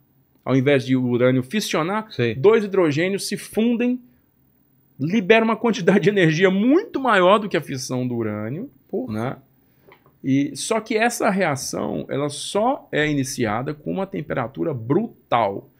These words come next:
Speaker 1: Então, é, é um húngaro e um polaco, né? O, eu esqueci, não sei se é Vladimir Ulam. Ele tem um primeiro nome.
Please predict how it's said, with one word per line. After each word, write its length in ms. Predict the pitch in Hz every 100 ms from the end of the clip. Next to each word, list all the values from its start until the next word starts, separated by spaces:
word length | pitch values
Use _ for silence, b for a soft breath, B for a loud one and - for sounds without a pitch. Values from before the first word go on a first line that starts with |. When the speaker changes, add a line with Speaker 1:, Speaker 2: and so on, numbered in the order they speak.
| b b b b -
Speaker 1:
Então, 880 | 127 143 147 143 139 131 117 110 -
é, 360 | 110 113 110 123
é 60 |
um 180 | 170 202
húngaro 480 | 175 226 233 233 190
e 80 | 190
um 100 | 185
polaco, 600 | 180 135 120 135 - - _ _ -
né? 180 | 113 123
O, 560 | 127 117 110 101 98 -
eu 60 | -
esqueci, 360 | - 127 - 117 110 -
não 80 |
sei 120 | - 208
se 100 | 151
é 40 |
Vladimir 640 | 113 117 123 123 110 127 -
Ulam. 580 | 147 196 135 107 107 - b b b
Ele 180 | 147 170
tem 180 | 190 185
um 220 | 175 165
primeiro 360 | 156 156 185 151
nome. 300 | 151 165